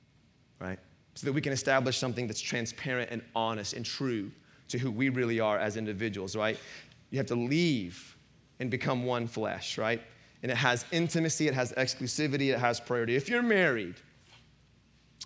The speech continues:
what are the ways in which you are not prioritizing the relationship that needs to change this week? And if you're here and you're extremely upset by what I've said today, and your spouse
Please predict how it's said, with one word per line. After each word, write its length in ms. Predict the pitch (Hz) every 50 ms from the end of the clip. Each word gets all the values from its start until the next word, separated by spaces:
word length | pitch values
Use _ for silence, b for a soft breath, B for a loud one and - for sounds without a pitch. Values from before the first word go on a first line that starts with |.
| - - - - _ _ -
what 160 | - 123 156
are 60 | 180 196
the 100 | 226 226
ways 360 | 208 185 170 165 165 160 127
in 140 | 143 143 123
which 240 | 123 123 - -
you 80 | - 143
are 60 | 131
not 260 | 123 127 131 127 -
prioritizing 800 | - - 123 123 117 117 117 113 110 - 101 104 107 101 110 110
the 60 | 107
relationship 840 | 104 101 101 104 95 98 - - 101 - - - - - - - - - - - _ _ _ _ _ _ _ _ _ _ - - - - _ - - _ - _ - _ _ _ _ _ _ _ -
that 140 | - 131 -
needs 240 | 135 135 131 120 -
to 80 | - 117
change 420 | - - 214 - 107 101 101 98
this 240 | 95 95 87 - -
week? 340 | - 90 - - - - - - - _ _ _ _ _ _ _ - - - _ _ _ - - - - -
And 120 | 139 147
if 180 | 151 151 151 -
you're 140 | 185 196 226
here 340 | 233 - 170 139 110 110 123
and 160 | 113 123 131
you're 120 | 147 143
extremely 520 | 123 - - - - 156 180 175 139 123 110
upset 500 | - - - - 98 85 - - - -
by 120 | - 107
what 160 | 107 104 95
I've 100 | 92 90
said 240 | - - 104 98 92
today, 280 | - 95 95 80 - 95 - - - - - - _ _ - - - _ _ - - _ - -
and 80 | 117
your 80 | 135 131
spouse 540 | - - 151 143 139 135 135 123 - -